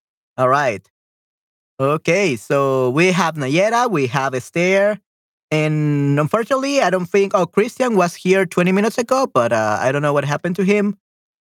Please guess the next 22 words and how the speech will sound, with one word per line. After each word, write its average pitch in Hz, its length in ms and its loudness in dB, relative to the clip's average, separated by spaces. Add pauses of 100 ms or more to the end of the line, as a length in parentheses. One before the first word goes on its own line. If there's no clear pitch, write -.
(120)
Probably 170 240 2
he 160 100 0
will 156 160 0
come 156 260 0
in 143 680 0
soon. 208 320 0 (1200)
But, 170 360 0
oh, 180 160 0
yeah, 156 160 2
and 147 140 -6
Patty 180 320 0
is 170 140 -4
not 165 220 2
here 156 320 0
for 127 160 -2
whatever 135 340 0
reason. 107 400 -2
So 117 460 -2 (560)
we're 220 200 2
actually 220 440 0
gonna, 190 560 0
uh, 135 360 0